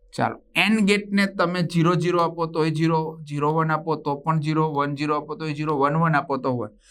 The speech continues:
ચાલો, એન ગેટનો આઉટપુટ નોટ ગેટની ઇનપુટમાં આપો એટલે ઉલટાઈ જશે. અહીંયા વન વન વન ઝીરો. પાછું નોટ ગેટને આપો એટલે પાછું ઉલટાઈ જશે. ઝીરો, ઝીરો, ઝીરો, ઝીરો વન.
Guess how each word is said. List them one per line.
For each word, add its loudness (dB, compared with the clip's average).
ચાલો, 6
એન 2
ગેટનો 2
આઉટપુટ 2
નોટ 2
ગેટની -4
ઇનપુટમાં -4
આપો -2
એટલે -2
ઉલટાઈ 0
જશે. -4
અહીંયા -2
વન 4
વન -2
વન -4
ઝીરો. -6
પાછું 2
નોટ 2
ગેટને -4
આપો -4
એટલે -6
પાછું -2
ઉલટાઈ -2
જશે. -4
ઝીરો, 2
ઝીરો, 0
ઝીરો, -16
ઝીરો 2
વન. 0